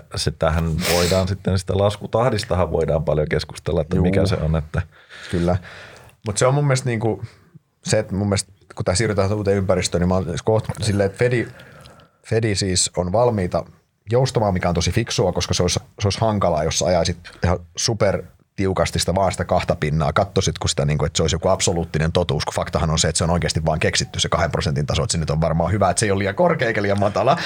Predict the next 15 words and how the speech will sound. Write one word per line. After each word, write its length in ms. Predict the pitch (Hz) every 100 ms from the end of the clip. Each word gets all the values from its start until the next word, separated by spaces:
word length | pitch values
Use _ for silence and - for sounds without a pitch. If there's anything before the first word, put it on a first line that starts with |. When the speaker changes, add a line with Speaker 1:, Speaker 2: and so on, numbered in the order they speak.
| - -
Speaker 2:
mut, 200 | 120 120
Speaker 1:
Niin. 260 | 101 95 92 -
Speaker 2:
mut, 200 | 110 117
mut 120 | 117
se 100 | -
ei 80 | 123
ole 120 | 120
mikään, 320 | 117 117 113 107
niin 160 | 101
kuin, 180 | 98 101 - - _ -
tieteellisesti 400 | 104 95 95 -
todistettu 360 | 98 90 -
absoluuttinen 500 | 85 - 90 90 95
totuus 340 | 98 92 80 -
varsinaisesti, 680 | 87 - 73 76 90 113